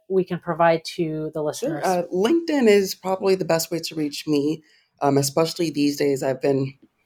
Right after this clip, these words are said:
Speaker 2: personally, um, trying to limit my social media use,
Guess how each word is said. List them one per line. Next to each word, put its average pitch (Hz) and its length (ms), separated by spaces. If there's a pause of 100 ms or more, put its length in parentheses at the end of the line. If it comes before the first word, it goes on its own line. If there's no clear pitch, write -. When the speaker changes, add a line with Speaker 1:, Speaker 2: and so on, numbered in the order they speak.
(320)
Speaker 2:
personally, 147 720
um, 123 420 (920)
trying 143 280
to 131 380 (1000)
limit 147 500
my 147 200
social 143 340
media 131 300
use, 135 500